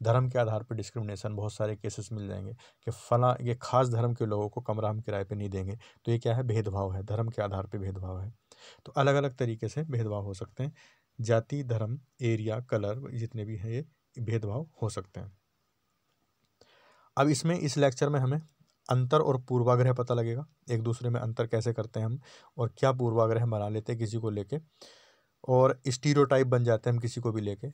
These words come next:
मान लो ये एग्जांपल ले लें कि भाई फला जाति के या किसी खास जाति के लोग हैं तो गंदे ही रहते होंगे, किसी खास जाति के लोग हैं तो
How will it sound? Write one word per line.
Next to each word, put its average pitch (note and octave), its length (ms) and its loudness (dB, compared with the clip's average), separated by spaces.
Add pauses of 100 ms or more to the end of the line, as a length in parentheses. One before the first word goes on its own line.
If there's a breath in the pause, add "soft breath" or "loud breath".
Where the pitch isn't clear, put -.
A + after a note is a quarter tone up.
(240)
मान A2+ 140 4
लो A2+ 240 -2 (220)
ये A2+ 280 0
एग्जांपल G#2+ 580 -2
ले G#2 160 -4
लें B2 200 -6 (300 soft breath)
कि A#2+ 80 -6
भाई A#2 160 0
फला A#2+ 380 2
जाति A2+ 360 0
के C#3+ 180 -6 (140)
या A2+ 80 -2
किसी A2+ 220 -4
खास B2 260 2
जाति A2+ 320 -2
के A2 100 -4
लोग G2 220 -4
हैं G#2+ 80 -6
तो C3+ 100 -8
गंदे A2 260 0
ही A#2 80 4
रहते G#2+ 240 -2
होंगे, G#2+ 280 -10 (540 soft breath)
किसी B2+ 200 0
खास B2 200 2
जाति A#2 320 0
के A#2 80 -4
लोग G#2 220 -2
हैं G#2 100 -8
तो D3 180 -6